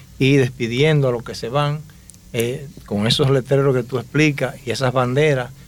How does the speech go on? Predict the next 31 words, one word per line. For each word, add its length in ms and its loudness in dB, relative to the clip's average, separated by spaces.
con 140 -8
nuestros 260 -2
voluntarios 720 -2
a 20 -20
partir 300 -4
de 160 -2
las 120 -2
dos 180 -4
de 40 -6
la 120 -8
tarde 320 -4
hasta 160 -14
las 160 -14
seis 320 -4
del 200 -4
día 160 -4
de 160 -2
hoy, 220 0
retomando 640 0
en 60 -2
el 80 -6
día 120 2
de 60 2
mañana, 460 -4
que 140 -8
es 80 -8
el 100 -6
lanzamiento 680 -4
oficial 340 -8
del 140 -4
operativo, 720 -4